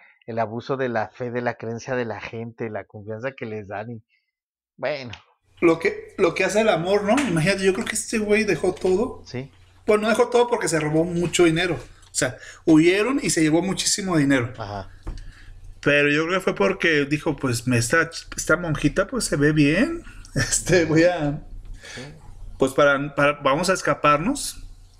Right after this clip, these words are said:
Speaker 2: para
Speaker 1: Creo que
Speaker 2: hacer nuestra vida juntos.
Speaker 1: en una de esas se
Speaker 2: Porque
Speaker 1: va
Speaker 2: imagínate, para
Speaker 1: el
Speaker 2: renunciar a ser papa, para renunciar a ser papa, o sea, me recuerda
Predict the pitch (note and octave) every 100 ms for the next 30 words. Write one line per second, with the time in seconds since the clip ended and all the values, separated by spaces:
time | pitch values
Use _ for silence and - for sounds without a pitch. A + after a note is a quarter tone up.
0 | - - - - C#3 C3 B2+ B2 A#2 -
1 | - B2+ D3 E3+ E3 D3 D3+ E3+ D#3 -
2 | D#3+ - E3+ A#2 B2+ D3+ C#3+ - E3+ -
3 | B2+ A#2 C3 D#3+ E3+ D#3 D3+ D#3 D3+ E3
4 | F#3+ F#3 G3 - F#3+ - G#3 C#4 - -
5 | _ _ _ C#3+ D3+ D3 F3 F#3 F#3+ -
6 | F#3 F3+ G#3 G3 F#3+ E3 D#3+ E3+ F#3 D3+